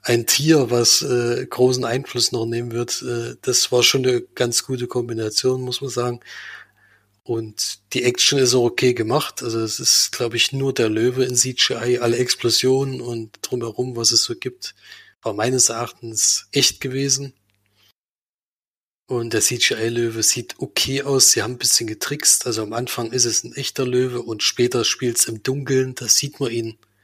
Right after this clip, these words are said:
nicht so gut. Das war, denke ich mal, eine gute Wahl, weil ich denke, da werden sie nicht viel Geld dafür gehabt haben. Und ja, es ist l-,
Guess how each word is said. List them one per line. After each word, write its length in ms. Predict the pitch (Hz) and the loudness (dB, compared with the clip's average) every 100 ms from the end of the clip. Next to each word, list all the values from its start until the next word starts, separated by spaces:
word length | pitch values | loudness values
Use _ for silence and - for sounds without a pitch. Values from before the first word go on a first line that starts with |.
| _ _ _ | _ _ _
nicht 280 | 120 139 - | -4 2 4
so 140 | 127 | 4
gut. 500 | 131 139 180 - - _ - - - - _ _ - | 2 0 -2 -2 -6 _ -20 -20 -20 -20 _ _ -6
Das 240 | 120 - | -2 0
war, 360 | 123 117 117 117 | 2 0 -2 -2
denke 240 | - 117 | -2 -2
ich 100 | 117 | -2
mal, 60 | 127 | 0
eine 120 | 117 | 0
gute 340 | 110 117 113 - | 0 -2 -2 0
Wahl, 200 | 117 120 | 0 2
weil 80 | 110 | 0
ich 80 | |
denke, 320 | - 117 110 101 _ _ | -2 -6 -6 -10 _ _
da 260 | 113 104 | -2 0
werden 160 | 110 113 | -2 -2
sie 120 | - | -2
nicht 140 | 113 - | -2 -2
viel 140 | 113 | -4
Geld 240 | - 113 | -4 -4
dafür 240 | 117 - 117 | -4 -6 -8
gehabt 320 | - 110 - | -10 -12 -12
haben. 220 | 113 113 - _ - - - _ _ _ | -12 -12 -18 _ -20 -20 -20 _ _ _
Und 460 | 120 113 110 107 _ _ 110 | 0 0 -2 -8 _ _ -6
ja, 120 | 98 | 0
es 140 | 107 | 4
ist 260 | 170 - - | 4 4 4
l-, 180 | 123 | 2